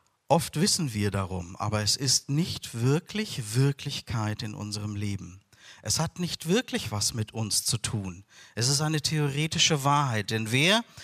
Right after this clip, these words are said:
von euch kann jetzt wirklich sagen, ähm, dass Gott ihm alles gegeben hat und dass er das so spürt, dass er das lebt, dass er das weiß,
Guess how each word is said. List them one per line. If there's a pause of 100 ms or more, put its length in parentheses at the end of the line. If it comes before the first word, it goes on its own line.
(240)
von
euch
kann
jetzt
wirklich
sagen, (640)
ähm,
dass (160)
Gott
ihm (120)
alles (120)
gegeben
hat (840)
und
dass
er
das
so
spürt,
dass
er
das
lebt,
dass
er
das
weiß,